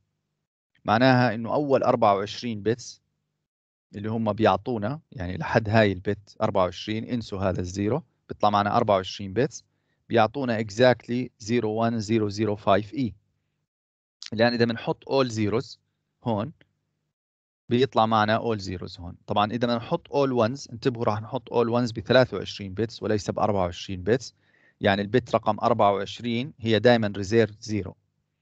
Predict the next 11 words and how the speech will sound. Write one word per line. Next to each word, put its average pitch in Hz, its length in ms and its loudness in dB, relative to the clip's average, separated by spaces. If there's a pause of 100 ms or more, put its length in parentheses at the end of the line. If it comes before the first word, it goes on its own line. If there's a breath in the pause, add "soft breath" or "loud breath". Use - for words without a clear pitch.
(380)
فلذلك 120 560 4
هون 120 160 -4
بتلاحظوا 110 520 0
ظهر 110 320 -2
عندي 98 300 -8
seven 98 360 -4 (680)
instead 101 380 -6 (180)
of، 107 160 -2 (1200)
آه، 92 380 -2
F، - 60 -4 (1000)
لأنه 107 500 -2